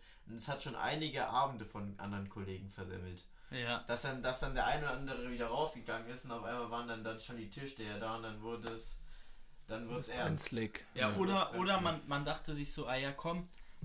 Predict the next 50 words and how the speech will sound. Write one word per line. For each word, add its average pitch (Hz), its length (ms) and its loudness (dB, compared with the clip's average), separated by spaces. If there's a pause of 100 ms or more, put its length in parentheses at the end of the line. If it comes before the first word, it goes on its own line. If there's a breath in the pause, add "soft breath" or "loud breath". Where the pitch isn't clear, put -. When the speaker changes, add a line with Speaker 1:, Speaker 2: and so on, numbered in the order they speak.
(140)
Speaker 2:
dann - 240 6
ko-, - 160 6 (100)
treffen 175 360 4
wir 151 120 4
da 139 140 2
an, 190 320 2 (800)
kurz 175 300 4
vor 143 180 -2
knapp, 156 320 0
bevor 147 280 2
die 139 160 2
Türsteher 127 520 -2
da 117 240 -2
sind. 147 340 -4 (360 soft breath)
Und - 80 -2
dann 147 180 6
waren 156 160 6
die 151 120 2
Türsteher 147 460 -2
schon 135 220 -2
da 143 160 6
und 143 120 2
dann 139 200 0
ging's 139 220 0
so 139 60 -4
darum, 135 360 0
ja, - 80 10 (140)
man 147 140 6
muss 156 180 6
über 139 180 4
den 123 80 -4
Zaun 160 360 6
klettern 139 380 2
oder 131 180 8
Stempel - 440 4
abdrücken 135 300 6
Speaker 3:
Ich 131 60 8
weiß, 131 260 12
Speaker 2:
oder 123 100 10
so 123 80 2
Speaker 3:
ich 131 80 10
Speaker 2:
eine 123 100 8
Speaker 3:
weiß 143 220 12
Speaker 2:
Ver- 156 80 2
Speaker 3:
noch 131 180 4
einen 131 220 8
Abend, 131 440 8 (360 loud breath)
da, 127 300 10 (220)
da 117 140 10
bist - 380 6